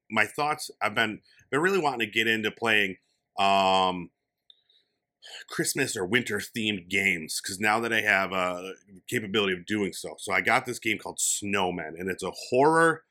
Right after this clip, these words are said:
game where you're, like, in the wilderness and, like, these evil <laughs> snowmen pop up, and you gotta, it's, like, kinda like you collect things, but you, you might freeze to death.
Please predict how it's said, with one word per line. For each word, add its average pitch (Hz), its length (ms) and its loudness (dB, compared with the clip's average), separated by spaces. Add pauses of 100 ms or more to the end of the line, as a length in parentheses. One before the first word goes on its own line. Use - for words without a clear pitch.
(400)
game 110 280 4
where 98 120 0
you're, 92 160 0
like, 92 180 -2 (100)
in 127 160 2
the 139 80 4
wilderness 98 800 0 (260)
and, 101 140 -4
like, 98 200 0
these - 420 -6 (120)
evil 120 340 2
<laughs> - 0 -
snowmen 113 680 0
pop 113 240 0
up, 110 200 2
and 98 80 -8
you 98 80 -2
gotta, 90 320 0
it's, - 200 -6
like, 95 200 -2 (160)
kinda 147 200 -2
like 98 180 0
you 98 160 -6
collect 117 360 -4
things, 123 220 0
but 104 140 -8
you, 95 220 -6
you 98 260 -6
might 98 240 -4
freeze 127 360 -2
to 117 60 -12
death. 110 320 0